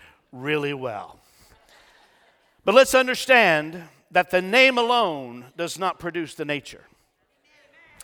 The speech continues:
Claiming the name does not produce character. The heritage of a name will not automatically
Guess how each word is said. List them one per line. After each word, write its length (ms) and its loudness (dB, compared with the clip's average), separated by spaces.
Claiming 680 4
the 160 2
name 560 2
does 240 -4
not 420 0
produce 600 -4
character. 640 0
The 160 8
heritage 560 6
of 100 2
a 60 0
name 360 0
will 100 -2
not 260 2
automatically 760 4